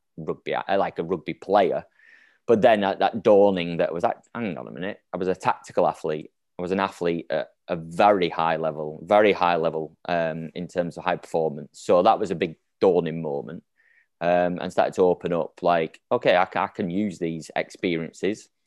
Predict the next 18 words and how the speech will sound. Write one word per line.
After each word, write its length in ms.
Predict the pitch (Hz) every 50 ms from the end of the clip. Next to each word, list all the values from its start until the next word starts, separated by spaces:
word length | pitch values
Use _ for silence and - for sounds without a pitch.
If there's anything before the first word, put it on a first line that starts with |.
| _ _ -
I 40 | -
can 180 | - 87 85
use 260 | 85 87 85 80 -
some 120 | - 98 85
of 60 | 80
the 60 | -
principles. 840 | - - 98 87 78 - - - 82 82 82 87 95 107 113 - - _ _ _ _ _ _ _ - -
Um, 560 | 82 85 82 82 82 82 80 82 82 80 - _ -
I 120 | - 87 -
can 180 | - - 87
feel 300 | 82 - - 95 87 85
good 260 | 82 - 107 95 82 95
about 240 | 82 85 85 -
myself 420 | 76 85 - - 85 85 87 - -
that 100 | - -
I 80 | 76 82
was 320 | 80 85 85 80 - - -
a, 120 | - -